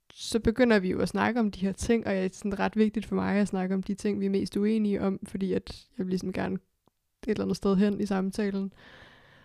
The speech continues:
Øh, og, og så derfor så s-, begynder jeg at snakke om det her med, med treenigheden, og jeg får også sagt noget om, at,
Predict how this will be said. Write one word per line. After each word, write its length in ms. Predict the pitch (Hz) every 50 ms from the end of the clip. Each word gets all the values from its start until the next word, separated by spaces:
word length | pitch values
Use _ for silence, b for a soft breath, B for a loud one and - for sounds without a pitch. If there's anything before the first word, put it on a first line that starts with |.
| B B B B -
Øh, 480 | - 220 220 208 202 202 196 196 190 -
og, 180 | - 208 196 -
og 180 | - - 196 180
så 320 | - - - - - 202
derfor 340 | - 226 214 202 - 196 190
så 180 | - - 196
s-, 300 | 180 - - - - - - _ _ -
begynder 300 | 202 - 220 214 196 180
jeg 80 | -
at 100 | - 175
snakke 240 | - 190 196 208 220
om 80 | 214 190
det 100 | 190 175
her 120 | 180 180
med, 300 | 180 175 175 175 175 185 - _ _ _ _ -
med 160 | 202 202 190
treenigheden, 840 | - - - 202 202 190 190 196 180 196 190 - 190 190 190 214 - _ _ _ -
og 100 | 202 196
jeg 120 | 196 190
får 100 | - 220
også 200 | - 214 214 -
sagt 460 | - 226 233 - _ - - - - _ _ _ _ _ _ -
noget 240 | 208 208 208 214
om, 180 | 208 202 190 - -
at, 200 | 196 196 -